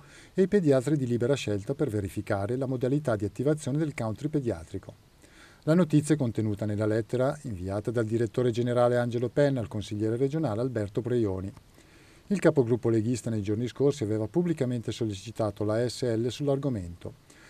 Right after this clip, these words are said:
La missiva del direttore Penna ricostruisce l'iter che ha portato nell'autunno duemiladiciannove alla chiusura della struttura destinata all'assistenza pediatrica. Prima i lavori, poi l'emergenza coronavirus.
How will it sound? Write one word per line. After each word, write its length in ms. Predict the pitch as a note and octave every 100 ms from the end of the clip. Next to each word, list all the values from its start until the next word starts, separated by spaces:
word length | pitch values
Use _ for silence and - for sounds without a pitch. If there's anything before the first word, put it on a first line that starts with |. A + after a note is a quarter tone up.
| -
La 100 | G2+
missiva 420 | G#2 G#2+ - G#2
del 160 | B2+ B2+
direttore 520 | F#2+ G2 F#2+ - G#2+
Penna 300 | A2 A2+ B2+
ricostruisce 600 | D3 D3+ D#3 E3 F3+ D#3+
l'iter 340 | D#3+ A#2 - C3
che 100 | B2+
ha 40 |
portato 440 | C3+ C#3+ A2+ G2
nell'autunno 540 | G#2+ G#2 G#2+ G2 A#2 A2+
duemiladiciannove 840 | G#2 A2 G#2+ G2+ G#2 B2+ C#3 D#3+
alla 140 | E3 D#3
chiusura 420 | D#3 D#3+ B2 B2
della 180 | C3+ C#3+
struttura 460 | D3 D3+ - A2+
destinata 500 | B2 B2 D3+ C3+ A2+
all'assistenza 640 | C#3 C#3 - D3 B2 G#2+ A#2
pediatrica. 680 | C3+ A2 F2+ F2 F#2+ F#2+ - - - - - - - - - -
Prima 220 | - G3
i 40 | F#3
lavori, 440 | E3 B2+ B2+ - -
poi 140 | C#3
l'emergenza 500 | C#3+ D#3 C3+ A#2+ A2+
coronavirus. 800 | C3+ C#3 C#3 A#2+ F#2 F2+ G2 -